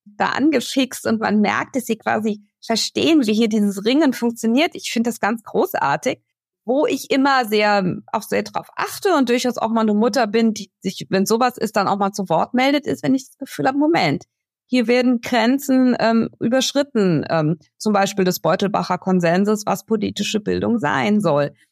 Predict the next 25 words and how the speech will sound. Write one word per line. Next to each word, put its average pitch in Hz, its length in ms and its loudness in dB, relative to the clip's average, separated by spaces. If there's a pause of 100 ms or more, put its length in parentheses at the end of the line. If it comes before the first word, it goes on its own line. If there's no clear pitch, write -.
(120)
Da 190 120 0
soll 190 240 0
nämlich 220 340 0
eben 220 280 2
nicht 247 500 -2 (260)
so - 160 -4
getan 196 540 0
werden, 202 440 2
als - 280 -2 (200)
sei 180 200 0
eine 190 320 0
politische 196 600 -2
Haltung 196 420 0
quasi 185 400 0
das 180 180 -2
objektiv - 640 -4
Richtige, 240 420 -2
sondern 202 300 2
da 190 100 0
sollen 185 260 -4
immer 269 460 2 (380)
die 202 100 -2
Vielfalt 233 680 -2
an 202 120 2
Meinungen 202 580 0